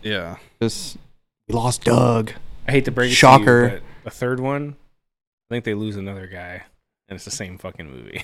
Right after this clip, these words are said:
Speaker 3: <laughs>
Speaker 1: <laughs>
Speaker 2: Yeah, I don't
Speaker 3: I think
Speaker 2: but
Speaker 3: A I wrote those scripts, <laughs> you know what I mean?
Speaker 2: Maybe. Yeah, I don't
Speaker 1: But
Speaker 2: know.
Speaker 1: I don't know.
Speaker 2: There's
Speaker 1: It's hard because I, I see on the other side where if they have this movie that's just, like, a mega hit, I don't know.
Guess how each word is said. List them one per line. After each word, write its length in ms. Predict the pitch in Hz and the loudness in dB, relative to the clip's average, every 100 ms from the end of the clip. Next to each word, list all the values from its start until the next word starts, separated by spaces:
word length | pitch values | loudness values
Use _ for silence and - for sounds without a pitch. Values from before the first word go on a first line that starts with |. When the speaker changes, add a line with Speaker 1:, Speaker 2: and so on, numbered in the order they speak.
| - - | 0 6
Speaker 3:
<laughs> 0 | |
Speaker 1:
<laughs> 960 | 202 - 190 170 165 123 113 120 104 - _ _ _ _ _ _ _ _ | 8 6 4 2 2 0 -2 -4 -6 -14 _ _ _ _ _ _ _ _
Speaker 2:
Yeah, 300 | 123 123 120 | 0 4 4
I 80 | - | 4
don't 120 | 135 | 2
Speaker 3:
I 40 | 127 | 4
think 120 | 143 | 4
Speaker 2:
but 80 | 117 | 6
Speaker 3:
A 200 | 131 123 | 6 6
I 140 | 123 | 4
wrote 240 | 107 101 113 | 2 -2 -2
those 160 | 113 | -2
scripts, 400 | - 101 120 - | -2 -4 -2 2
<laughs> 0 | |
you 80 | 185 | 4
know 80 | 160 | 4
what 80 | 151 | 2
I 20 | |
mean? 180 | 151 151 - - - _ | 0 -2 -8 -14 -20 _
Speaker 2:
Maybe. 400 | 113 127 113 110 - - _ _ _ _ _ _ _ | 0 2 4 2 -2 -12 _ _ _ _ _ _ _
Yeah, 180 | 120 127 | 4 6
I 60 | 147 | 8
don't 100 | 151 | 10
Speaker 1:
But 60 | 165 | 10
Speaker 2:
know. 120 | 131 | 8
Speaker 1:
I 20 | 180 | 8
don't 80 | |
know. 60 | 170 | 10
Speaker 2:
There's 100 | 135 | 8
Speaker 1:
It's 80 | - | 8
hard 320 | 135 151 113 | 6 6 4
because 320 | 113 123 117 | -2 0 0
I, 160 | 110 117 | 2 0
I 140 | 113 120 | 0 -2
see 200 | 147 151 | 0 0
on 160 | 127 | 2
the 60 | 110 | 2
other 180 | 117 117 | 2 0
side 280 | 104 98 | -2 -2
where 120 | 98 101 | -2 -2
if 100 | - | -2
they 100 | 107 | 0
have 180 | 131 | 0
this 160 | 117 - | -2 -4
movie 400 | 110 110 104 98 | 0 2 2 -2
that's 220 | 95 - | -4 -8
just, 160 | 98 101 | -12 -8
like, 180 | 95 98 | -8 -8
a 80 | |
mega 420 | 98 98 101 90 - | -8 -4 -4 -4 -6
hit, 400 | 110 98 95 - - _ _ _ _ _ _ _ _ _ _ _ _ _ _ _ | -4 -4 -4 -8 -20 _ _ _ _ _ _ _ _ _ _ _ _ _ _ _
I 60 | 120 | -4
don't 120 | 104 | -2
know. 240 | 98 90 | -2 -4